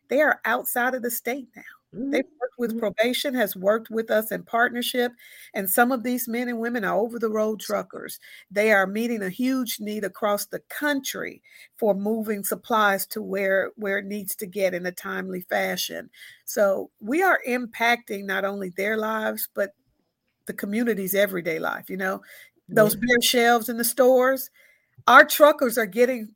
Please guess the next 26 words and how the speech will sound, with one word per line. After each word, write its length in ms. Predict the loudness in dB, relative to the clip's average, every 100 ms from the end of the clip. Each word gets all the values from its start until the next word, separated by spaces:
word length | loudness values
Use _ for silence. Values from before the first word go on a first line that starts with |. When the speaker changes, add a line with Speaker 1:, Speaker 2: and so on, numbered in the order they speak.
| -12
Speaker 1:
equipment 600 | -12 -4 -2 -2 -4 -8 -6
and 160 | -8
supplies 600 | -6 -8 0 4 6 4 0
to 140 | -4
those 240 | -2 -2
shelves 440 | -2 0 0 0 -2
so 100 | -6
you 180 | -6 -8
can 160 | -4
find 360 | 0 0 0 -6 -18 0
toilet 280 | 6 8 6
paper, 300 | 2 0 0
paper 340 | 4 6 4 0
towels, 540 | 0 2 2 6 6
Speaker 2:
<laughs> 40 |
Speaker 1:
you 340 | 6 4 2 2
know, 240 | 0 0 6
bread, 540 | 10 10 8 2 -4 -10 -20 -12
you 180 | -6 -2
know. 280 | 2 2 0
So 180 | 2 2 2 -4 -10 -14 0
I 100 | 2
like 380 | 4 4 4 0
to 100 | -6
think 360 | -4 -4 -2 -4
about, 400 | -2 -2 -2